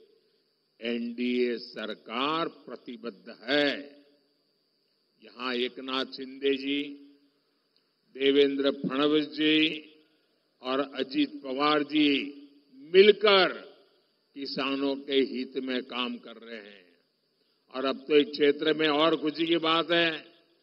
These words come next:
अशोक जी भी हमारे साथ आ गए हैं। और मुझे याद है, मैं जब राजनीति में भी नहीं था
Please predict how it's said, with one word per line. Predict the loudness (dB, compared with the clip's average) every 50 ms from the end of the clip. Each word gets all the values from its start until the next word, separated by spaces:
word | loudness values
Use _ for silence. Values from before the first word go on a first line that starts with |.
| _ _ _ _ _
अशोक | -20 -18 -10 -4 -4 -4 -4 -2
जी | -4 -2
भी | -2 0
हमारे | -2 0 -2 0 0 0 0 -2
साथ | -2 -2 -4 -2 -2 -2
आ | 0 0 0 0
गए | 0 0 0
हैं। | 0 0 0 0 0 -2 -4 -8 -14 -20 _ _ _ _ _ _ _ _ _ _ _ _ _ _ _ _ _ _ _ _ _ _ _ _ _ _ _ _ _ _ _ _ _ _ _ -20 _ _ _ _ _ _ _ -20 -20 _ _ _ _ _ _ _ _ _ _ _ _ _ _ _ _ _ _ _ _ _ _ _ _ _ _ _ _ _ _ _ -6
और | -2 0 0 2
मुझे | 4 4 4 6 6
याद | 6 6 6 6 6 6 6
है, | 6 6
मैं | 6 4 2
जब | 4 4 4 4 4
राजनीति | 4 6 4 4 4 4 2 2 2 4 4
में | 6 6 6 6
भी | 6 6
नहीं | 6 6 4 4 2 2
था | 0 0 0 0